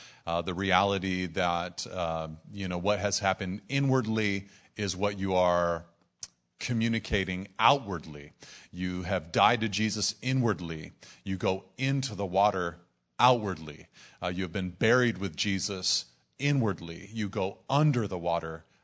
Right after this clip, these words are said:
outwardly. You have been raised with Christ Jesus if you're a believer inwardly. You come out of the water outwardly.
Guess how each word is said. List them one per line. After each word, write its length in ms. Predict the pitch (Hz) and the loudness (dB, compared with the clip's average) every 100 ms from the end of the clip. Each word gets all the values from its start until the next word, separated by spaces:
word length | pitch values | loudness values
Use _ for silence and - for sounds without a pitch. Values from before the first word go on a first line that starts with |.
| _ - | _ 2
outwardly. 720 | 123 139 110 92 90 78 85 | 6 6 4 -4 -6 -12 -12
You 120 | 90 95 | -6 -6
have 120 | 80 | -4
been 300 | 98 92 95 | -4 -4 0
raised 520 | 110 139 151 135 - | 2 4 4 0 -2
with 200 | 101 101 | -4 -4
Christ 420 | - 101 95 - | 0 2 2 -4
Jesus 480 | 90 98 95 92 - | -2 -2 -2 -2 -6
if 140 | 98 | -6
you're 160 | 104 95 | -2 -2
a 60 | 90 | -2
believer 580 | 98 98 98 95 92 - _ _ | -4 -2 -4 -2 -4 -8 _ _
inwardly. 800 | 135 147 156 117 82 90 85 85 - - - | 0 2 4 2 -2 -6 -8 -10 -14 -20 -18
You 160 | 98 101 | -8 -8
come 300 | - 123 110 120 | -4 -4 -2 2
out 340 | 123 143 135 | 2 2 -4
of 180 | 120 - | -10 -4
the 100 | 107 | 0
water 480 | 98 95 92 90 - _ _ _ - | 2 2 0 -6 -10 _ _ _ 0
outwardly. 760 | 127 143 104 95 78 80 80 | 2 2 0 -6 -6 -12 -14